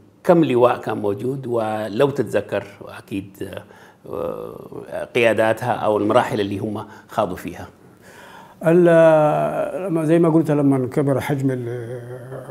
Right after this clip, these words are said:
Speaker 1: التنظيم.
Speaker 2: جيش التحرير،
Speaker 1: جيش.
Speaker 2: وبعدين الإمكانيات أيضًا.
Speaker 1: أيوة.
Speaker 2: الإمكانيات برضو كمان اتطورت،
Speaker 1: تطورت.
Speaker 2: يعني، عندنا التصليح وغيره، يعني.
Speaker 1: أيوة.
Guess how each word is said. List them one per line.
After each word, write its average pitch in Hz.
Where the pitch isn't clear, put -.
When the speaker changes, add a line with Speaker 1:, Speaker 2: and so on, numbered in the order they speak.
Speaker 1:
التنظيم. -
Speaker 2:
جيش 139
التحرير، 127
Speaker 1:
جيش. -
Speaker 2:
وبعدين 147
الإمكانيات 175
أيضًا. 127
Speaker 1:
أيوة. 110
Speaker 2:
الإمكانيات 127
برضو 170
كمان 170
اتطورت، 151
Speaker 1:
تطورت. 104
Speaker 2:
يعني، 127
عندنا 123
التصليح 123
وغيره، 151
يعني. 110
Speaker 1:
أيوة. 92